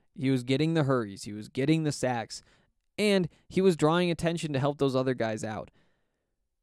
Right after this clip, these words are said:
I think that because he can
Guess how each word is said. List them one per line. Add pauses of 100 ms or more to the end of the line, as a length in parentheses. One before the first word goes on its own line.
(1500)
I
think
that (560)
because
he
can